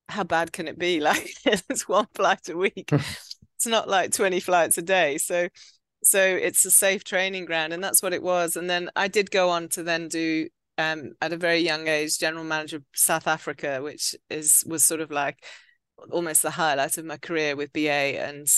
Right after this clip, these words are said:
Speaker 1: that was a significant station, 'cause that was, like, the fifth most profitable route for the airline. And, but that was after I'd grown a little bit and taken all those learnings.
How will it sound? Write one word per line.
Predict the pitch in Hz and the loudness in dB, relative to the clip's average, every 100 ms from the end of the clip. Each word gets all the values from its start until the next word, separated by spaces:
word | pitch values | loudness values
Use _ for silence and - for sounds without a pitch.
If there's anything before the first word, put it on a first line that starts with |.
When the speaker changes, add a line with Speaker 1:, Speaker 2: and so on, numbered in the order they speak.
| - | 2
Speaker 1:
that | 165 156 | -2 -2
was | 160 156 | -2 -2
a | |
significant | 139 160 143 147 160 156 - | 0 0 -4 -12 -10 -8 0
station, | - 120 107 - 135 | 0 0 -4 -8 -10
'cause | - | -10
that | 156 | -10
was, | - | -6
like, | 156 - | -6 -6
the | |
fifth | - 151 147 - | -6 -6 -6 -8
most | 147 139 - | -14 -14 -12
profitable | 160 - - 139 | -12 -12 -14 -14
route | 143 143 147 - | -12 -10 -10 -10
for | 143 | -8
the | 135 | -4
airline. | 147 143 143 139 135 131 | -4 -4 -4 -6 -8 -12
And, | 135 135 - - _ - | -16 -18 -20 -20 _ -4
but | |
that | 160 170 | -2 0
was | 160 170 | -2 -2
after | - - | -2 -2
I'd | 151 151 | -4 0
grown | 156 143 | 0 0
a | 143 | -2
little | 143 - | -4 -6
bit | 147 135 143 | -4 -4 -4
and | 143 143 - - - - | -8 -10 -18 -20 -20 -8
taken | - 156 170 | -4 -4 -4
all | 151 139 | -8 -6
those | 139 151 | -4 -4
learnings. | 147 139 131 135 - | -4 -6 -10 -4 -6